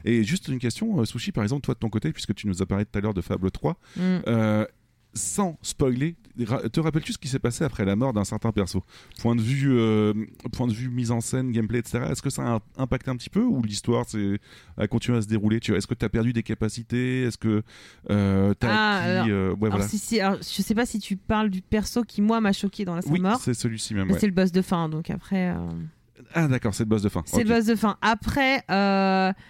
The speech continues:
Speaker 2: dans Fable trois, donc bon, ça, c'est arrivé, euh, c'est aussi à la fin, mais c'est, c'est, c'est dommage de pas spoiler, euh, Fable trois, parce que bon, il est un peu vieux comme jeu, hein.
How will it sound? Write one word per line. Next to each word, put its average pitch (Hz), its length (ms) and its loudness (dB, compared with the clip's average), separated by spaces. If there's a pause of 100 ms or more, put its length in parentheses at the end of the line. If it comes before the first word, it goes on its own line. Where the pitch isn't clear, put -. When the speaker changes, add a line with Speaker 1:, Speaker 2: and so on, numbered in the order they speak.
(180)
Speaker 2:
dans 190 240 2
Fable 220 320 4
trois, 226 380 0
donc 190 240 2
bon, 180 100 -2
ça, 226 160 0
c'est 208 140 0
arrivé, 185 360 2
euh, 160 280 0 (380)
c'est - 180 2
aussi 202 200 2
à 233 60 4
la 202 140 4
fin, 220 240 2
mais 160 160 0
c'est, - 180 -10
c'est, - 180 -12
c'est - 140 0
dommage 226 240 4
de 208 60 2
pas 214 100 2
spoiler, 208 380 2
euh, 175 120 2
Fable 185 260 -2
trois, 220 120 -2
parce 208 100 -4
que - 80 -2
bon, 190 100 2
il 180 100 0
est - 20 2
un 180 60 2
peu 202 140 2
vieux 190 200 4
comme 170 180 0
jeu, 165 140 -4
hein. 156 240 -4